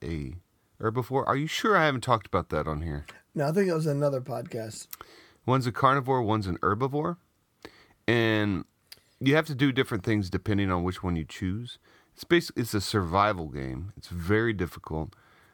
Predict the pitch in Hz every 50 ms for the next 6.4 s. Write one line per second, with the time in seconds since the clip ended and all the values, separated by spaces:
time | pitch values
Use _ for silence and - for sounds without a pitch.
0 | _ _ - 80 71 64 67 - 117 123 123 120 110 - 110 101 101 98 95 95
1 | 90 90 - - _ - 110 110 104 92 80 85 92 90 90 85 82 - - -
2 | _ _ _ _ _ _ _ _ _ _ _ _ _ _ _ - _ _ _ _
3 | _ _ _ 127 123 151 165 165 139 131 120 110 - - 104 90 95 98 87 90
4 | 87 85 82 - - - 98 85 - - - 78 67 64 64 53 50 - - -
5 | - - - _ _ _ _ _ _ _ _ _ _ _ _ _ - 98 95 98
6 | 82 82 - - - - -